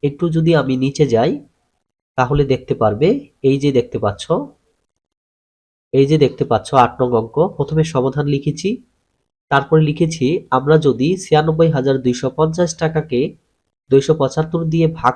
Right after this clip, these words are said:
করি, তাহলে এই যে দেখতে পাচ্ছ, দুইশো পঁচাত্তর দিয়ে ছিয়ানব্বই হাজার দুইশো পঞ্চাশকে ভাগ করলে প্রথমে তিনবার, এটাকে যদি আমরা তিন দিয়ে গুণ করি আটশো পঁচিশ হয়, তারপর নয়শো বাষট্টি থেকে আটশো পঁচিশ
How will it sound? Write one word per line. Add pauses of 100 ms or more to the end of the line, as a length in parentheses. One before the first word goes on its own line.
করি, (180)
তাহলে (1040)
এই
যে
দেখতে
পাচ্ছ, (280)
দুইশো
পঁচাত্তর (100)
দিয়ে
ছিয়ানব্বই
হাজার
দুইশো
পঞ্চাশকে
ভাগ
করলে (680)
প্রথমে
তিনবার, (420)
এটাকে
যদি
আমরা
তিন
দিয়ে
গুণ
করি (140)
আটশো
পঁচিশ
হয়, (880)
তারপর
নয়শো
বাষট্টি
থেকে
আটশো
পঁচিশ